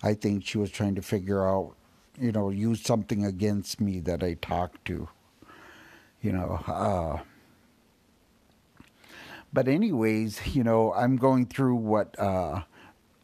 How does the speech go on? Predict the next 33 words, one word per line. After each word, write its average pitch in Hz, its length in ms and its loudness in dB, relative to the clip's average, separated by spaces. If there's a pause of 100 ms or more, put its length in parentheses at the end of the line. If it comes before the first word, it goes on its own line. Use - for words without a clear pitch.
(120)
Joe 127 180 4
Biden 113 560 0
has 82 200 -6
gone 85 300 -2
through, 82 340 -6 (160)
you 107 180 -4
know, 87 220 -2
lies 98 880 -2
and, 67 300 -8 (960)
uh, 80 480 -4 (480)
people 101 420 -2
wanting 95 520 -2
him 92 200 -2
out 107 240 2
of 107 140 -2
there 104 260 0
because, 90 380 -4
just 104 320 -4
because 98 340 -4
of 95 120 -4
who 110 280 -2
he 98 260 -2
is 87 460 -4 (800)
and 107 220 2
what 101 120 -2
he 101 80 -4
stood 107 360 -2
for. 78 420 -4 (240)
I, 101 320 -2
I 104 160 0
stood 117 400 -2
for 104 400 2
give, 104 280 -4